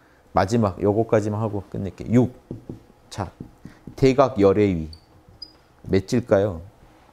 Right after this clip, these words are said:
일체 중생을 제도하되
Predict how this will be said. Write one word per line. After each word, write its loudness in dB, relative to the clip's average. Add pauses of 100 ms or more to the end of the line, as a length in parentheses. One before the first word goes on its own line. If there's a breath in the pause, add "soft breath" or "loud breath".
(2750 soft breath)
일체 2
중생을 2
제도하되 2